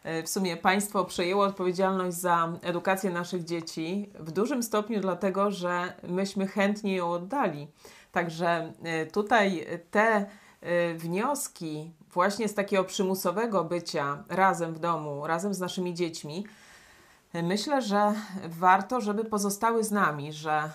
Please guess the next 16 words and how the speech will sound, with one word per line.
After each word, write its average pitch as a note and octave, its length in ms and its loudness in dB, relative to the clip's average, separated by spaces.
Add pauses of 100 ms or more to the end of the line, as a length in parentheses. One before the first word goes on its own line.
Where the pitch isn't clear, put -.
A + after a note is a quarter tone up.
może F#3 360 2
to F#3+ 180 0
być E3+ 240 -6
dobry F#3+ 400 2
czas, - 500 -2 (160)
e, D#3+ 340 -6
dla D#3+ 280 2
nas, F3 400 -2 (200)
dla D#3+ 500 4
rodzin, G3+ 640 2 (180)
dla G3+ 260 0
dzieci, F#3 640 0
żeby, F3 420 0 (480)
e, E3+ 340 -2
właśnie F#3 340 2
przestały F#3+ 720 0